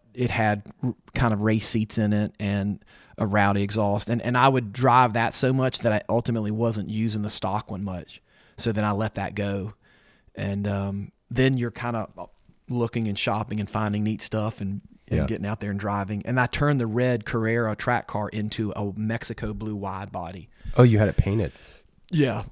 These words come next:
Speaker 1: Wa-, flared, painted, ducktail interior. And, uh, it was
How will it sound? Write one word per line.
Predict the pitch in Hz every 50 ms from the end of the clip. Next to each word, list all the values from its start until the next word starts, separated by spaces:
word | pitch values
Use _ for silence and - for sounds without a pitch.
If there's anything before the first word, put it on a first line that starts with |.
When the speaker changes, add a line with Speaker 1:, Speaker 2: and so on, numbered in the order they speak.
| - - - -
Speaker 1:
Wa-, | 135 139 127 131 - -
flared, | - - - - 151 143 135 139 139 147 147 147 147 139 -
painted, | - 135 127 131 131 131 131 120 -
ducktail | 147 113 120 - - - 135 123 127 127 127 127 131 - -
interior. | - 120 120 - - 120 117 120 120 123 123 127 127 131 - - _ -
And, | 107 110 110 107 104 110
uh, | 110 107 104 101 101 98 95 - _ _ _ -
it | 120 127
was | 120 123 - -